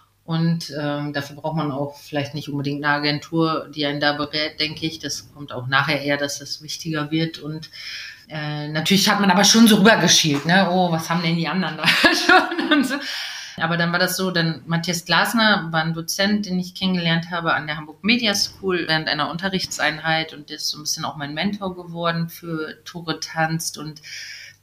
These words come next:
der hat, also tatsächlich war es so, also der Film wurde in Cannes ja gezeigt und in Cannes hatte ich dann, hat die Weltvertriebschefin,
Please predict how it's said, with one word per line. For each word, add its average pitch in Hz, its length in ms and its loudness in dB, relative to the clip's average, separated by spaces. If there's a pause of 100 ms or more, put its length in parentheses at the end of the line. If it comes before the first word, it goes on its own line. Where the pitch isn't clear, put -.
(140)
der 170 260 4
hat, 165 220 2 (280)
also 165 200 -2
tatsächlich 185 460 0
war 180 80 4
es 175 100 -2
so, 180 320 -4
also 165 160 -4
der 160 80 0
Film 190 300 0
wurde 175 220 -2
in 160 220 -4
Cannes 202 300 -4
ja 185 120 2
gezeigt 202 440 -2
und 185 80 0
in 165 140 -2
Cannes 196 240 0
hatte 190 160 2
ich - 100 -8
dann, 170 340 -2 (560)
hat 175 300 -6
die 151 100 -10
Weltvertriebschefin, 185 1600 -2